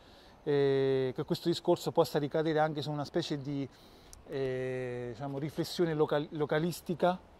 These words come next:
eh, di, eh, diciamo, ehm, pensare che tutto si risolve in realtà a livello locale. Io penso che nel, nella situazione attuale,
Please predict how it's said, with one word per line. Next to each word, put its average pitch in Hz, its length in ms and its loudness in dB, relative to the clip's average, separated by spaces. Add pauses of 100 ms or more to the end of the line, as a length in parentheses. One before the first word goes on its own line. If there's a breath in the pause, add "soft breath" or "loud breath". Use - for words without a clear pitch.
(540 loud breath)
eh, 135 680 0
di, 156 300 -2
eh, 139 460 0
diciamo, 131 600 -2 (540 loud breath)
ehm, 123 1040 -6 (280)
pensare 175 680 8
che - 240 -4
tutto 175 400 2
si 160 140 -2
risolve 156 400 4
in 135 40 0
realtà 151 280 6
a 147 40 8
livello 147 320 0
locale. 160 540 4 (400 loud breath)
Io 156 120 2
penso 165 300 2
che 147 140 2
nel, 151 340 -4
nella 143 460 -4
situazione 170 400 -2
attuale, 156 680 4